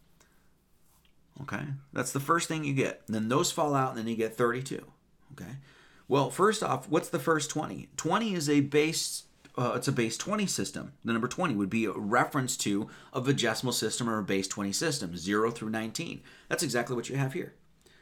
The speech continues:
So the first set of teeth you get, top and bottom, actually reflect your top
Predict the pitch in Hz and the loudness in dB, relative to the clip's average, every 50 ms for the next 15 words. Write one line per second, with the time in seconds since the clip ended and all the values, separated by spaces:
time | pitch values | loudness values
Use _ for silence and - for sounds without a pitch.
0 | - - - - 131 135 - 220 220 220 - 208 190 156 139 - 180 180 175 - | -20 -14 -6 -2 0 2 4 4 4 4 4 2 2 2 0 2 2 0 2 2
1 | 156 147 135 147 175 156 123 113 - - - - - - _ _ _ - - - | 2 2 6 6 6 6 6 4 0 -4 -12 -20 -20 -20 _ _ _ 0 2 4
2 | 202 196 185 196 196 196 202 170 147 147 165 180 202 185 120 107 107 117 - - | 6 6 6 6 4 4 4 4 6 6 8 8 8 8 6 4 0 -2 2 4
3 | 143 165 185 185 - 196 180 175 156 143 139 143 143 139 - 175 196 165 120 135 | 4 6 6 4 4 2 4 4 4 6 6 6 6 4 2 2 2 2 2 0
4 | - - - - - - 120 123 147 165 156 - - 208 196 175 123 123 - | -4 -10 -16 -14 -6 0 4 6 6 6 4 2 2 2 2 2 2 -2 -6